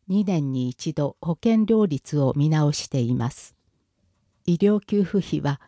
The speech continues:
被保険者が増えていることや医療の高度化などにより、年々増加しています。県後期高齢者医療広域連合では、基金を最大限活用するなど、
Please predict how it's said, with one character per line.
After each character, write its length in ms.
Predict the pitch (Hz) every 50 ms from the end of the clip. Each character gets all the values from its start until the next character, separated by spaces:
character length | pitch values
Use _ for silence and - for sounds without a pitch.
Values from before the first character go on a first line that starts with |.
| _ _ _ -
被 160 | 139 170 160
保 160 | 190 247 233 -
険 160 | 233 240 233
者 200 | 220 - 160 147
が 100 | 139 139
増 140 | - - 208
え 120 | 202 175
て 140 | - - 139
い 160 | 131 139 147
る 100 | 147 160
こ 140 | - - 160
と 220 | - - 165 160
や 200 | 151 143 127 - _ -
医 120 | 185 196
療 260 | 208 - 226 196 156 131
の 160 | 120 120 117
高 240 | - - 185 190 190
度 140 | - 196
化 160 | - - 190 185
な 160 | 190 190 180
ど 120 | - 135
に 200 | 135 123 - 120
よ 140 | 120 120 117
り、 180 | - 131 135 - - _ _ _ -
年 300 | 180 170 175 180 180 180
々 180 | 180 175 160
増 220 | 143 - 160 160 156
加 180 | - - 143
し 160 | 139 - - -
て 100 | 131 127
い 120 | 117 117
ま 160 | 120 117 123
す。 220 | - - - - _ _ _ _ _ _ _ _ _ _ _ - - -
県 360 | - 190 185 175 160 - - -
後 200 | - 240 233 226
期 180 | - - 160 -
高 260 | - - 196 196 202
齢 180 | 196 202 196 190
者 280 | - - 196 170 165
医 160 | 170 185 190 -
療 180 | 175 131 117 117 -
広 240 | - 180 180 185 190
域 200 | 180 _ - 190
連 240 | 180 185 185 170 143
合 240 | - 123 113 123
で 160 | 127 - 131 131
は、 200 | 131 123 120 - _ _ _ _ _ _ -
基 100 | - 226
金 300 | - - 240 220 190 160
を 100 | 135 131
最 300 | - - 196 208 220 208
大 220 | 220 214 208 202
限 260 | 175 151 131 127 127
活 280 | - 147 143 - - 196
用 200 | 190 185 185 180
す 160 | - - 185
る 120 | 170 185 180
な 200 | 156 120 123 -
ど、 220 | - 95 - -